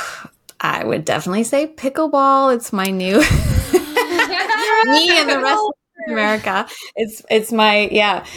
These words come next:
I had a friend who got me into it, me and a group of us all into it about a year and a half ago. And it's just, speaking of silly and playful,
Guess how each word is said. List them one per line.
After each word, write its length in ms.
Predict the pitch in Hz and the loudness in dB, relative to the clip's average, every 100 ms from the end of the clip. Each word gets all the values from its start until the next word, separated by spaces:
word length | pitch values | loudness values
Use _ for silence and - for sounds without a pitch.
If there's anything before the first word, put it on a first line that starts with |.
| - | -8
I 60 | - | 0
had 80 | 214 | 0
a 60 | 208 | 2
friend 280 | 208 202 196 | 2 2 0
who 60 | |
got 300 | 190 180 175 | 2 2 2
me 280 | 185 180 175 | 0 2 2
into 320 | 175 175 175 165 | 2 0 0 0
it, 200 | 165 160 | 0 0
me 200 | 170 185 | 0 0
and 100 | 170 | 0
a 60 | 170 | 0
group 220 | 175 180 | 0 -2
of 180 | 160 - | -4 -6
us 260 | - 165 - | -2 -2 -2
all 240 | - 160 | -2 0
into 340 | 170 170 160 165 | 0 -4 -2 -2
it 220 | 160 - | -2 -4
about 240 | 165 160 | 0 2
a 60 | 160 | 2
year 200 | 156 156 | 0 -2
and 80 | 156 | -2
a 40 | |
half 260 | 160 147 - | -6 -8 -4
ago. 360 | 202 233 240 - | 0 4 4 2
And 280 | 160 147 - | -2 -4 -4
it's 340 | - 180 - - | -2 -2 -6 -6
just, 880 | - 233 175 - - - - - - - | 2 2 2 -6 -8 -8 -6 -6 -8 -8
speaking 360 | - 190 185 | -6 -4 -2
of 60 | 175 | -2
silly 600 | 170 - 185 180 175 175 175 | -4 0 4 4 4 0 -2
and 160 | 160 | -8
playful, 580 | 160 165 165 - 175 180 | -2 -2 -2 0 0 -2